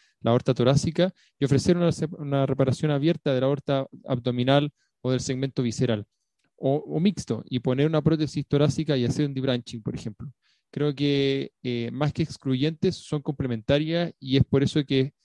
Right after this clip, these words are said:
es un, importante en la formación del cirujano vascular actual adquirir ambas destrezas de forma que podamos complementarlas y darle lo que el paciente necesita en ese momento.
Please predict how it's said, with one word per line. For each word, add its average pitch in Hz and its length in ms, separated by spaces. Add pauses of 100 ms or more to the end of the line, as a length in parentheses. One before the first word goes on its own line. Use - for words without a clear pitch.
(280)
es 123 200
un, 131 240 (100)
importante 147 640
en 135 80
la 127 80
formación 131 540
del 131 100
cirujano 127 360
vascular 127 300
actual 135 460 (320)
adquirir 139 580 (120)
ambas 143 340 (640)
destrezas 147 720
de 135 140
forma 143 280
que 139 140
podamos 139 400
complementarlas 127 960
y 120 180
darle 131 280
lo 127 160
que 135 80
el 117 60
paciente 127 400
necesita 120 460
en 120 100
ese 117 180
momento. 110 400